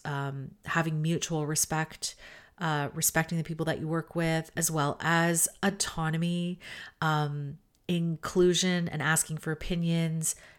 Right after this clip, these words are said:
and, uh, you know, and also participatory decision-making in, in a lot of cases,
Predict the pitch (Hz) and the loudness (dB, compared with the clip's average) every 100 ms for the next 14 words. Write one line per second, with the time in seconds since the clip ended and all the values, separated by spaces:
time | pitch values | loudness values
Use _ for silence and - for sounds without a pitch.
0 | _ - 160 151 151 151 147 147 - - | _ -4 0 2 0 0 -2 -4 -6 -8
1 | - 156 151 147 - 165 160 - 160 - | -6 -4 -2 -2 -2 -2 0 0 -2 0
2 | 165 - 165 151 - 165 160 - 151 156 | 2 4 2 0 0 -2 0 -2 -2 -4
3 | - 147 143 143 147 139 143 143 139 135 | -2 0 0 -2 -2 -2 -2 -4 -4 -6
4 | 131 - 143 143 - 147 143 135 - - | -8 -8 -8 -10 -10 -8 -8 -8 -10 -6
5 | 147 139 143 - 139 - 139 135 - | -6 -4 -6 -6 -4 -4 -4 -4 -6